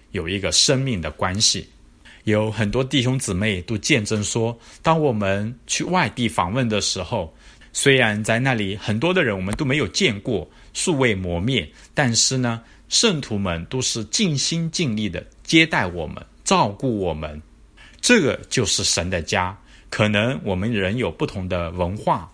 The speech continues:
不同的背景、不同的种族、不同的职业，但是在神的家里，因着有这一个生命，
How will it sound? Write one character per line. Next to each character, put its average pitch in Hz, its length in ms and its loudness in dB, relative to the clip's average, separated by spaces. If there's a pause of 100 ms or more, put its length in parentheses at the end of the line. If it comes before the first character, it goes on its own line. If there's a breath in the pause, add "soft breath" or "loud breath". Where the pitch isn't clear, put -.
(100)
不 113 100 -8
同 104 180 -6
的 90 120 -4
背 165 260 4
景、 - 260 -8 (220)
不 123 80 -6
同 101 240 -6
的 95 340 -2 (120)
种 82 280 -2
族、 98 380 -4 (260 loud breath)
不 - 80 -2
同 107 200 -2
的 104 100 2
职 95 320 -2
业， 143 260 0 (380 loud breath)
但 170 160 4
是 135 340 0 (120)
在 160 120 -2
神 131 280 2
的 156 100 2
家 185 340 2
里， 110 240 -4 (260 soft breath)
因 208 180 4
着 170 100 2
有 101 160 -2
这 180 140 2
一 127 120 2
个 107 120 0
生 190 320 4
命， 196 280 -2